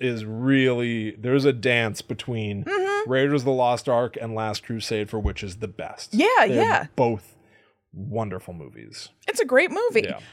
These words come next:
Speaker 2: Um, it has, like, fun little bits of business. I feel like they really corrected themselves from what happened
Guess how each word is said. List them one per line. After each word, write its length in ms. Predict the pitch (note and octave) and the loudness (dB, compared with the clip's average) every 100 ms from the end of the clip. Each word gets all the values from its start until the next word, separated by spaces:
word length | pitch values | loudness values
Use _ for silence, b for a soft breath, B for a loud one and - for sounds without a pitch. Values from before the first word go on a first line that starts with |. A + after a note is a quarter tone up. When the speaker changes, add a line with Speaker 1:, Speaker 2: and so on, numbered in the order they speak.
| B A#3+ | B 4
Speaker 2:
Um, 300 | B3+ B3 A#3 | 6 6 4
it 120 | D#4 | 4
has, 240 | F#4+ F#4 | 4 4
like, 160 | F4 C4+ | 2 0
fun 380 | - C#4+ D4 C#4+ | 0 0 2 0
little 160 | B3+ | 0
bits 240 | G#3+ A#3 A3+ | 0 0 0
of 140 | F3+ | -2
business. 360 | F#3+ G3 G#3 - | -2 0 0 0
I 100 | G3+ | 0
feel 140 | C4 | 2
like 140 | C4 | 2
they 140 | A#3+ G#3+ | 4 2
really 340 | F#3+ F#3+ F#3+ | 2 0 -2
corrected 560 | - G3+ D3 D3 G3 D#3+ | -2 -2 -2 -2 -4 -4
themselves 560 | F3 - F3 E3 F#3 | -4 -2 0 0 -2
from 460 | - - F#3+ E3+ E3 | -8 -6 0 0 2
what 160 | E3 E3+ | 0 0
happened 640 | F3 C#3+ - D#3+ F3 | -4 -4 -4 -6 -6